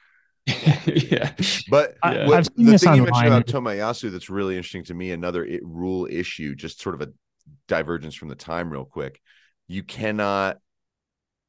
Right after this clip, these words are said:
Speaker 2: vi-, like, the fact that var is not allowed by protocol
Speaker 1: Yeah.
Speaker 3: Mm.
Speaker 2: to check yellow cards. Therefore, they can't check a second yellow card.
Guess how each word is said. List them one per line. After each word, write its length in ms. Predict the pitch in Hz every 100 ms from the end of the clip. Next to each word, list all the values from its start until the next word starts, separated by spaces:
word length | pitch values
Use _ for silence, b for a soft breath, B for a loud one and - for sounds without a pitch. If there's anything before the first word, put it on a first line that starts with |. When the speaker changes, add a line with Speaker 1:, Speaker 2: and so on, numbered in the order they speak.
| _ -
Speaker 2:
vi-, 240 | 87 127 117
like, 180 | 107
the 80 | 120
fact 440 | 104 139 131 147 131
that 120 | 95
var 580 | 78 101 110 104 95 -
is 340 | 98 92 87 - _ _ _
not 500 | 80 85 92 113 131
allowed 720 | - 104 95 92 104 92 78 71
by 140 | 82
protocol 560 | - 95 95 87 - 120
Speaker 1:
Yeah. 200 | 117 123
Speaker 3:
Mm. 260 | 117 110 - -
Speaker 2:
to 220 | 117 98
check 440 | - - 117 95 -
yellow 340 | 98 135 101
cards. 480 | 98 82 78 76 -
Therefore, 480 | 104 139 156 131 113
they 120 | 107
can't 280 | 110 113 -
check 240 | 110 95
a 80 | 82
second 440 | - - 156 147
yellow 260 | 90 95 90
card. 380 | - 98 95